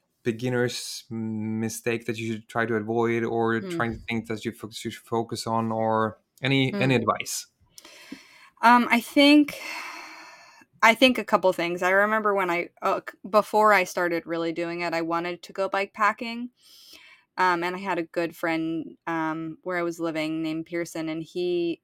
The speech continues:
Speaker 2: um, he was kind of ahead of me in the process of, he had all the bags and he had done some tours and things.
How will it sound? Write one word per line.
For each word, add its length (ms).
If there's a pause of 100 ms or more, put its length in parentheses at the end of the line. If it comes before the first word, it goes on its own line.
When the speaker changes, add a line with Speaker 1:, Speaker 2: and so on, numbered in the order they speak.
Speaker 2:
um, 500
he 140
was 180
kind 200
of 40
ahead 220
of 140
me 180
in 140
the 60
process 540
of, 140
he 160
had 100
all 140
the 80
bags 460
and 80
he 60
had 100
done 240
some 200
tours 440
and 120
things. 320